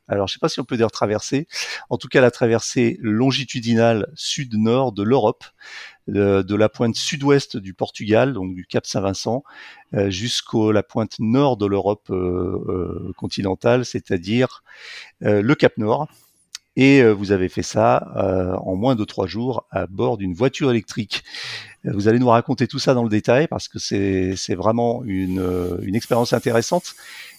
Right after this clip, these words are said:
Et pas simplement pour le plaisir de faire une aventure, euh, un peu exceptionnelle, mais aussi parce que ça dit beaucoup de choses aujourd'hui. Et c'est ça, je crois,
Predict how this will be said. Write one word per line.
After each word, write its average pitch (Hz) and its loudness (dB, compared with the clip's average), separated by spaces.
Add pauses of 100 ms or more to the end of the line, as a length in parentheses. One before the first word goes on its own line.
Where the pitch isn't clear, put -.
Et 104 0
pas 135 2
simplement 131 0
pour 107 -2
le 95 -2
plaisir 107 0
de 95 -4
faire 98 -4
une 92 -2
aventure, 92 -4 (140)
euh, 87 -8
un 87 -8
peu - -10
exceptionnelle, 131 -4
mais 101 -4
aussi 98 -6
parce - -8
que 120 -8
ça 107 -4
dit 98 -8
beaucoup 127 -10
de - -8
choses 113 -4
aujourd'hui. 98 -4
Et 92 -4
c'est - -8
ça, 135 0
je - -8
crois, 101 -2